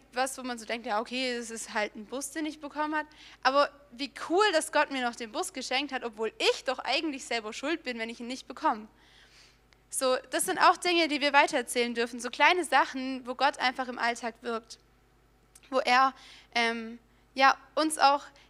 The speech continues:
gebrauchen möchte, um auch kleine Dinge zu erzählen. Weil jede Geschichte, auch wenn's nur so eine für dich winzig klein erscheinen mag, ist wichtig zu erzählen. Also sprich, wenn du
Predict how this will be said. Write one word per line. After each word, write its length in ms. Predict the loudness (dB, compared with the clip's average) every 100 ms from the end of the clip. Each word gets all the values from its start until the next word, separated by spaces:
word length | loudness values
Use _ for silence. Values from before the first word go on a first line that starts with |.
| _ -8
gebrauchen 520 | 0 8 8 8 2
möchte, 320 | 2 2 0
um 60 | 0
auch 120 | 4
kleine 300 | 4 4 2
Dinge 260 | -2 -6
zu 160 | -6 -6
erzählen. 640 | -6 -2 0 0 -2 -8 -18 _ -20 -20 -10 2
Weil 140 | 4
jede 340 | 6 4 4 0 -4
Geschichte, 680 | -4 -2 -2 -2 -4 0 0
auch 120 | 0
wenn's 280 | -2 -2 -4
nur 100 | -6
so 80 | -4
eine 320 | -2 -2 -4 -14 _
für 140 | -8
dich 420 | 2 2 2 -4 -18 -2
winzig 400 | 0 0 -4 -6
klein 320 | 4 6 6
erscheinen 440 | 0 0 0 0
mag, 300 | -2 -4 -6
ist 200 | -10 -6
wichtig 420 | -6 -6 -8 -10 -10 -20 -20 _
zu 140 | -6
erzählen. 580 | -6 -4 -2 -2 -4 -10 -18 _ _ _ _ _ _ _ _ _ _ _ _ _ _ _ _ _ _ _ _ _ _ _ 4
Also 220 | 4 4
sprich, 360 | 0 2 4
wenn 280 | 4 2 0 -10 _ _ _ _ _ _ _ _
du 300 | -4 -2 0